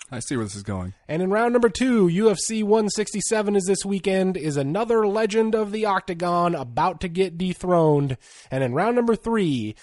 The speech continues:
Speaker 2: Tuesday of this week, marks the twentieth anniversary of U F C one. So we're gonna kick our shoes off, pour a couple of drinks, and find out what Chad Dundas and Ben Fowlkes remember, if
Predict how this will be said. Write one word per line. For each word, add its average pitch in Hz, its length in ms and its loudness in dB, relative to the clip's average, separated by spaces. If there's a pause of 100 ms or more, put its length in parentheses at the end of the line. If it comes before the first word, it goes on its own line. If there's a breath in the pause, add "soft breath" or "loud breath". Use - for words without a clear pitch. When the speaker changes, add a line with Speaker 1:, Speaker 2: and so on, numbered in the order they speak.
(240 loud breath)
Speaker 2:
Tuesday 175 560 2
of 117 160 -4
this 123 240 -6
week, 117 320 -6
marks 131 280 -4
the 113 160 -8
twentieth 233 680 -4
anniversary 185 640 0
of 117 160 -4
U 180 200 -2
F 208 120 0
C 208 200 -4
one. 175 460 0 (320 loud breath)
So 131 140 -4
we're 208 100 2
gonna 226 140 0
kick - 260 -6
our 175 160 2
shoes 220 380 -2
off, 208 320 2
pour 214 180 0
a 175 60 2
couple 202 320 -2
of 151 80 -4
drinks, 180 400 -2
and 123 120 -6
find 190 280 -4
out 185 180 0
what 135 160 -6
Chad 185 380 0
Dundas 180 340 2
and 127 180 -4
Ben 170 220 -2
Fowlkes 180 380 -2
remember, 175 480 0
if 180 200 -6